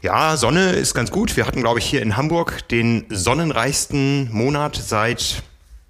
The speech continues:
ewigen Zeiten. Auf Mallorca war es der sonnenärmste, der März. <laughs> Ja, also ich hoffe, das wird auch da besser, wenn wir da alle hinreisen. Wir haben ja auch unser eigenes Trainingslager von, äh, Power and Pace demnächst dort.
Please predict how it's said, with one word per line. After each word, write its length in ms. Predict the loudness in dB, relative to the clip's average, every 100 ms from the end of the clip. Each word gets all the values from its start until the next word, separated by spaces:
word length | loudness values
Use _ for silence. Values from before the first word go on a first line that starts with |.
| -20 -2
ewigen 280 | 0 2 0
Zeiten. 320 | 0 -2 -2
Auf 140 | -4
Mallorca 460 | 0 0 2 0 0
war 80 | 0
es 80 |
der 100 | -2 -2
sonnenärmste, 680 | 0 0 -2 -4 -6 -10 -12 -16 -20 -20 -8
der 100 | -6
März. 360 | -6 -6 -8 -8
<laughs> 60 | -12 -14 -10 -10 -8 -10 -12 -12 -12 -10 0
Ja, 220 | 0 2
also 180 | 0 0
ich 140 | 2
hoffe, 140 | 2 2
das 180 | 2 2
wird 240 | 2 0
auch 100 | 0
da 220 | 2 2
besser, 280 | 2 0 0
wenn 220 | 0 -2 0
wir 140 | 0
da 140 | 2
alle 140 | 0 0
hinreisen. 440 | 0 0 0 2
Wir 80 | 2
haben 80 | 2
ja 60 |
auch 80 | 0
unser 220 | 0 0
eigenes 320 | 0 0 -2 -2
Trainingslager 640 | -2 -2 -2 0 0 -2
von, 420 | -2 -2 0 0
äh, 160 | 0 -2
Power 240 | 0 0
and 100 | 0
Pace 320 | 0 0 -2
demnächst 500 | -2 -2 0 -4 -6 -4
dort. 540 | 0 2 2 0 -4